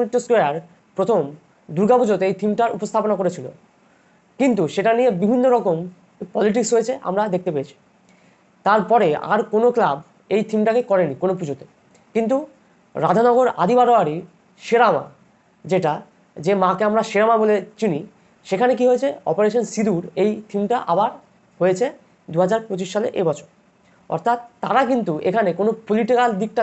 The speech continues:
দেখেনি, তারা কিন্তু এখানে দেশের প্রতি যে শ্রদ্ধা, দেশের প্রতি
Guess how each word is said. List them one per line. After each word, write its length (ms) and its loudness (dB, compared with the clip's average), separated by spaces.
দেখেনি, 260 -2
তারা 220 2
কিন্তু 220 0
এখানে 200 0
দেশের 260 2
প্রতি 280 -2
যে 60 2
শ্রদ্ধা, 320 -2
দেশের 220 -2
প্রতি 160 -4